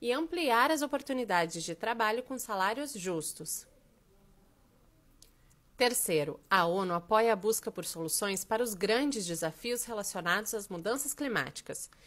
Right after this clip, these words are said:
Isso significa recuperar áreas degradadas, combater a poluição, usar de forma sustentável nossos recursos naturais, criar empregos verdes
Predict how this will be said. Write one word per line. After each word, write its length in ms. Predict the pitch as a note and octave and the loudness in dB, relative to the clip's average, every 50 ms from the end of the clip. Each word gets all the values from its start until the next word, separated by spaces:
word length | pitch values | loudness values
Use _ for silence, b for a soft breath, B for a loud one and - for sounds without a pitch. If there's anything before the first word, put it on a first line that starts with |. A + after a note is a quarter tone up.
| B B B B B B - | B B B B B B -6
Isso 220 | E4 - - E3+ | -4 -2 -2 -2
significa 640 | - E3+ D3+ D#3 C#3 D3 D3+ - - G#3 F#3+ F#3+ F3 | -2 -4 -4 -4 -6 -6 -8 -2 -2 -2 -2 -2 -2
recuperar 640 | F3 F3+ E3 - - _ F#3 E3+ E3+ F#3+ A#3+ C#4+ C4+ | -4 -4 -4 -6 -6 _ -2 0 2 2 2 2 0
áreas 260 | B3 A#3 A#3 A#3+ A3+ | -2 -2 -2 -2 -2
degradadas, 720 | A3+ A3+ A3 A3+ A3+ A3 G#3 G3 F#3+ F#3 F3+ F#3+ F#3 - | -4 -4 -2 -2 -2 0 0 0 0 0 -2 -4 -8 -8
combater 460 | - - E3 D#3+ D3 D3 - F#3 G3+ | -8 -8 -6 -6 -6 -6 -4 -2 -2
a 60 | A3 A3+ | -2 0
poluição, 600 | - B3 B3 B3 B3 - - A#3 G3+ G3 G3+ G3 - | 0 -2 -2 -2 -4 -2 0 0 0 0 -2 -6 -8
usar 260 | G3+ F#3+ A3 A3+ B3 | -6 0 0 0 0
de 120 | A#3+ C4 | 0 -6
forma 280 | B3+ - C4 B3+ C4+ C#4+ | -8 -6 -4 -4 -2 -4
sustentável 720 | C#4 - D4+ C#4 - E4 D#4+ D4+ - C4+ C4+ D4 C#4+ C#4 | -4 -4 -6 -4 -4 -4 -6 -2 0 2 2 2 0 -2
nossos 360 | A3+ F#3+ F3 F3 - F3+ E3 - | -4 -4 -4 -6 -6 -8 -8 -8
recursos 480 | E3+ - - F3+ E3+ - - F3+ E3 | -10 -8 -8 -8 -6 -6 -8 -8 -8
naturais, 580 | - E3+ E3+ - A#3 A#3 G#3 F#3 G3 A3 - B B B B B B B B | -10 -10 -6 -4 -2 0 0 -2 -2 -6 -8 B B B B B B B B
criar 360 | _ - E4 E4+ D#4 B3 A#3 A3+ | _ -4 0 2 2 4 4 4
empregos 440 | A#3 A3 A#3 A#3 A3+ A3 B3 B3 | 2 2 2 2 2 2 0 -4
verdes 520 | A#3 A#3 A#3 G#3+ G#3+ G#3+ G#3+ C4+ B3+ - | 0 0 0 0 0 -2 -4 -6 -6 -6